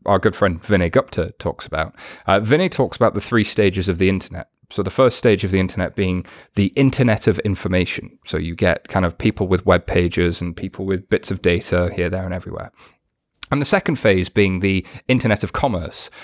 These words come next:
People can buy things. So there's a lot of advertising. Advertising becomes the revenue model, and buying things becomes super important. So you see Amazon bit really,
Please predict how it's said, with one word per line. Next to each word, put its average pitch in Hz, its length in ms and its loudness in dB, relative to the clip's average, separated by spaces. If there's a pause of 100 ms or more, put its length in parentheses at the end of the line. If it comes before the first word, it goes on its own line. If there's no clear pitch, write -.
(160)
People - 220 0
can 87 200 -2
buy 92 280 4
things. 90 520 0
So 104 120 -6
there's 92 140 0
a 95 40 -4
lot 92 120 4
of 90 80 -2
advertising. 90 800 2
Advertising 90 500 0
becomes 90 240 -6
the 92 80 -4
revenue 92 320 0
model, 90 340 0
and 87 100 -4
buying 90 360 2
things 90 320 -6
becomes 90 320 -4
super - 260 -6
important. - 460 -2
So - 120 -14
you - 120 -10
see - 320 -12
Amazon 87 540 0
bit 87 200 -2
really, 87 380 4